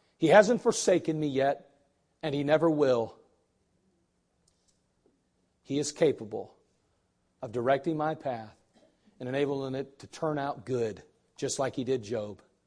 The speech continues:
I don't have to know the outcome because I already know where I end up."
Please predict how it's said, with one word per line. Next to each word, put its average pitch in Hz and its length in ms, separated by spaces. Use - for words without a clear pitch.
I 156 80
don't 180 160
have 185 240
to 175 100
know 143 140
the 120 180
outcome 113 500
because 123 280
I 143 40
already 147 280
know 143 180
where 123 180
I 113 160
end 120 220
up." 98 260